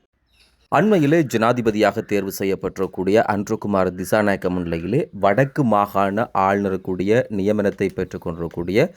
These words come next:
முன்னாள் மாவட்ட அரசாங்க அதிபர் நாகலிங்கம் வேதநாயன் அவர்கள் யாழ்ப்பாணத்தில் அமைந்திருக்கக்கூடிய வடமாகாண ஆளுநர் செயலகத்திலே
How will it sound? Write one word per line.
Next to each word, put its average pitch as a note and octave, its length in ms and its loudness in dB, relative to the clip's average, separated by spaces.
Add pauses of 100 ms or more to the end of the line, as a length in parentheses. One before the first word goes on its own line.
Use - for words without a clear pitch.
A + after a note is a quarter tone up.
(260)
முன்னாள் B2 500 4
மாவட்ட G2+ 440 0
அரசாங்க F#2+ 440 -2
அதிபர் F#2+ 360 -4
நாகலிங்கம் F#2 520 0
வேதநாயன் G2 460 2
அவர்கள் F#2 460 -2
யாழ்ப்பாணத்தில் G#2+ 800 0
அமைந்திருக்கக்கூடிய F2+ 800 -4 (500)
வடமாகாண A2+ 640 2 (260)
ஆளுநர் A#2 580 2
செயலகத்திலே F#2+ 600 -4